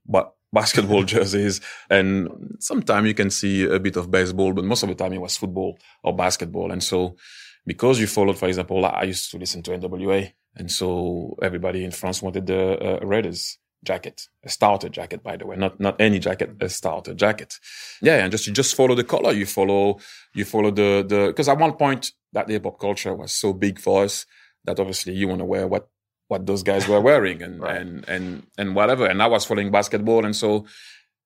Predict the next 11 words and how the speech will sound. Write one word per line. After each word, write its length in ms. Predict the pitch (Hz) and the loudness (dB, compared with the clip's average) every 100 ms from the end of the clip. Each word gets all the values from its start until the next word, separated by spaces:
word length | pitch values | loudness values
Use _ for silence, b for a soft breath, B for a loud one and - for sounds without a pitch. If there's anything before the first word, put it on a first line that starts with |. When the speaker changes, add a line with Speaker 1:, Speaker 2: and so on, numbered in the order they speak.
| - | -6
Speaker 1:
you 100 | 117 | -2
know, 100 | 104 | 0
wearing 300 | 107 110 107 | 0 2 2
a, 100 | 104 101 | 0 2
a, 100 | 104 107 | 0 2
a 40 | |
jersey 340 | 101 107 104 107 | 2 2 4 2
in 80 | 104 | 2
the 60 | |
street 280 | - - 107 | 0 0 2
was 600 | 107 104 104 101 - | 4 4 2 -4 -8